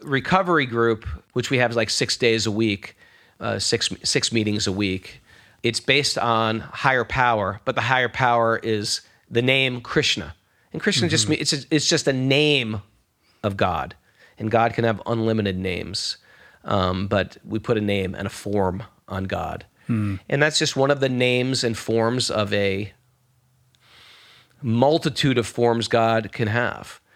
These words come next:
Speaker 1: 'cause God is unlimited, and why can't, God can have form and have no form at the same time. So people in the Bhakti tradition,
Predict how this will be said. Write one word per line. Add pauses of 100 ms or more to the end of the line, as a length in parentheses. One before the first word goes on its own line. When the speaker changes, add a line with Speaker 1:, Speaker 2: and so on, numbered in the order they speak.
(440)
Speaker 1:
'cause
God
is
unlimited,
and
why
can't,
God
can
have
form
and
have
no
form
at
the
same
time. (460)
So
people
in
the
Bhakti
tradition,